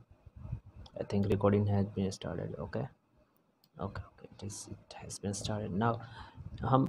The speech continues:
आज कहाँ से शुरू करने वाले हैं मालूम है? हम नदियों को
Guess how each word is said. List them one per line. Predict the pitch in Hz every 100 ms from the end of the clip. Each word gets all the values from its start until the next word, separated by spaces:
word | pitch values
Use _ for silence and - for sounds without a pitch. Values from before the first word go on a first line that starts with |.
| -
आज | 113 131 131
कहाँ | - 123
से | 131
शुरू | - 131
करने | 127 127 131
वाले | 131 131
हैं |
मालूम | 120 120 139 143
है? | 127 160 - - - - _ _ _ -
हम | 131 123
नदियों | 110 120 131
को | 135 139 -